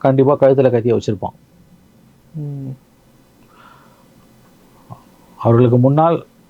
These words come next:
Speaker 1: எடுத்து போடப்பட வேண்டியவை போடப்பட்டிருக்கின்றன, ஆதாரங்கள் கொடுக்கப்பட்டிருக்கின்றன. அதற்கு பிறகுதான் அவர் இந்த முடிவுக்கு வந்திருக்கிறார்.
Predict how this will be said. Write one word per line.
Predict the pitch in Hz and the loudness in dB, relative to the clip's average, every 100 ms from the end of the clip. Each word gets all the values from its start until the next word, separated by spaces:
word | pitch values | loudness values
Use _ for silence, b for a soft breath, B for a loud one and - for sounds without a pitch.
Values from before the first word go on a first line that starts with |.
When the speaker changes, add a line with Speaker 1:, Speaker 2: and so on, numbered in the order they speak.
| _ b b b _ _ _ _ - | _ b b b _ _ _ _ 0
Speaker 1:
எடுத்து | 123 123 123 | 2 2 2
போடப்பட | 135 135 123 127 | 2 2 2 2
வேண்டியவை | 123 117 127 131 | 2 2 2 2
போடப்பட்டிருக்கின்றன, | 123 123 113 117 107 104 104 147 - _ b b b _ _ _ _ _ - | 0 0 -2 -4 -4 -6 -6 -8 -14 _ b b b _ _ _ _ _ -4
ஆதாரங்கள் | 120 127 123 117 104 | 0 2 2 0 0
கொடுக்கப்பட்டிருக்கின்றன. | 117 120 117 110 110 107 98 117 117 | -2 -2 -2 -2 -2 -2 -4 -2 -2
அதற்கு | 120 117 | -2 -2
பிறகுதான் | 127 131 139 131 | -2 -2 -2 -2
அவர் | 123 | -4
இந்த | 117 120 | -6 -6
முடிவுக்கு | 127 139 123 120 | -4 -4 -4 -6
வந்திருக்கிறார். | 131 120 95 82 | -6 -6 -8 -12